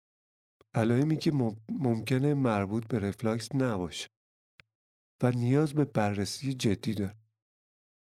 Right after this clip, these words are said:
اگر که استفراغ مکرر یا استفراغ خونی در نوزاد اتفاق بیفته،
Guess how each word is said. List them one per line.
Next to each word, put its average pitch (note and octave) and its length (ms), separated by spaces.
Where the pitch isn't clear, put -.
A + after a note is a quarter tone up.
اگر B2+ 320
که C#3 240
استفراغ C3 640
مکرر G#2+ 600
یا A#2+ 140
استفراغ A2+ 500
خونی A2+ 440
در F#2+ 300
نوزاد F2+ 500
اتفاق F#2+ 520
بیفته، G2 400